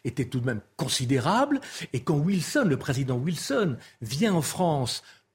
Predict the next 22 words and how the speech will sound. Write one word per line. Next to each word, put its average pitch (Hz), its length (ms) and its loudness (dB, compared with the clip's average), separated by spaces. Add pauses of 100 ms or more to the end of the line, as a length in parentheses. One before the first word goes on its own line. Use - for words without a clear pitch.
(260)
pour 175 120 4
le 143 60 4
traité 139 260 0
de 113 80 -2
Versailles, 226 380 -2
il 143 100 2
refuse 175 480 0
même 208 420 2 (220)
d'aller 147 160 2
visiter 147 380 -2
les 143 100 2
champs 135 180 -2
de 131 40 0
bataille 131 360 -2
de 120 120 -2
l'Est 160 480 -2 (240)
et 123 80 -2
du 131 120 0
Nord 143 200 2
de 123 60 -2
la 123 80 -2
France. - 520 -14